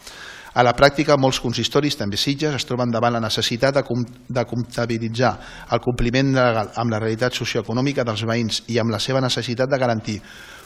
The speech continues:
una prevenció efectiva i homogènia en tot el municipi. El municipi disposa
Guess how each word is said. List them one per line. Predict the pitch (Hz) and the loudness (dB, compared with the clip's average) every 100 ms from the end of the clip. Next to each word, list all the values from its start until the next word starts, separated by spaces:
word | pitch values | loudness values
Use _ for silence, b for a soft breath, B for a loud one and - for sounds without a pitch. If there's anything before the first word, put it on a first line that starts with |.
| B 131 | B 0
una | 135 | 2
prevenció | 131 127 117 - 127 | 4 2 2 0 -2
efectiva | - 110 - 151 156 | 0 -4 -2 0 2
i | 131 | 0
homogènia | 113 110 139 143 | -4 -4 -2 -2
en | 123 | -2
tot | 120 | -4
el | 117 | -4
municipi. | 110 101 107 95 80 _ B B B B B B B B | -4 -4 -6 -10 -16 _ B B B B B B B B
El | 123 | -2
municipi | 127 131 151 156 | 0 0 0 0
disposa | 147 - 143 | 0 2 4